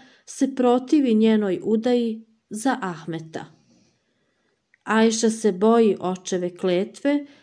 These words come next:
ako postupi suprotno roditeljskoj volji. U njoj raste strah i zebnja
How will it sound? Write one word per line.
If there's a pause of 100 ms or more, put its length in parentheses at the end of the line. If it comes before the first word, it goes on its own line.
(120)
ako
postupi
suprotno
roditeljskoj
volji. (580)
U
njoj
raste
strah (200)
i
zebnja